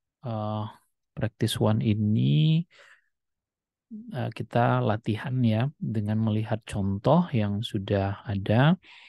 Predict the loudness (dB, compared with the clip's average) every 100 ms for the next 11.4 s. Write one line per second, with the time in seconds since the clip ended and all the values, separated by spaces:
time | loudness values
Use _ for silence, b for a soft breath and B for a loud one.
0 | B B _ 2 2 2 0 0 0 0
1 | 0 2 4 4 4 4 0 -2 -2 -2
2 | 0 0 -2 -2 -2 0 2 2 2 -2
3 | -6 -4 0 2 2 2 2 2 2 0
4 | 0 -4 -2 -4 -2 -2 -4 -6 -4 -4
5 | -4 -4 -6 -4 -4 -2 2 2 2 -4
6 | B B B -2 0 0 0 -2 -2 -4
7 | -2 -4 -4 -8 -8 B B B -4 -2
8 | 0 0 0 0 0 0 -6 0 2 2
9 | 2 2 2 2 0 0 0 0 -2 -4
10 | -4 -2 2 2 4 2 0 -4 -8 -6
11 | -4 -4 -6 -8